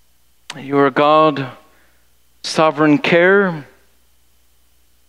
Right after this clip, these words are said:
You do not do violence to our persons, and that you safeguard us yet with your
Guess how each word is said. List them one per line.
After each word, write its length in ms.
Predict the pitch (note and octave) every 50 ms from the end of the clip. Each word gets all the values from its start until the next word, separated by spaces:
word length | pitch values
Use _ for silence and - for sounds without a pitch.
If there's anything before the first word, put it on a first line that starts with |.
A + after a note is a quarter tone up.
| _ _ _ _ _ _ _ _ _ _ _ _ _ - - -
You 220 | C3 B2+ C3 C3
do 140 | B2 C3 C3+
not 340 | C#3 C#3+ D3 D#3 D#3+ C#3+ C3+
do 160 | E3 D#3+ C3+
violence 1000 | B2+ B2 D3+ D3+ D#3 E3+ E3+ F3 E3+ E3+ E3+ D#3 - - - - - - - - _ _ _ _ _ _ _ _ _ _ _ _ _ _ _ _ _ _ -
to 80 | C#3+
our 80 | C#3+ C#3
persons, 840 | - - E3+ E3+ D#3+ - - F3 E3 D3+ D3 C3+ - - - - - _ _ _ _ _ _ _ _ _ _ _ _ _ _ _ _ _ _ _ _ _ _ _ _ _ _ _ _ _ _ _ _ _ _ _ _ _ _ _ - -
and 120 | B2 C3 C#3
that 140 | D3+ D3
you 140 | D3 D3 D3
safeguard 680 | C#3 - - - F3+ E3+ D#3+ - - - C#3 B2+ B2 A#2+
us 220 | A#2+ A2+ - -
yet 380 | C3+ A#2+ A#2 A#2 - - - -
with 180 | B2+ A#2+ -
your 460 | - C3+ C#3 C#3 C#3 C3+ B2+ A#2 G2+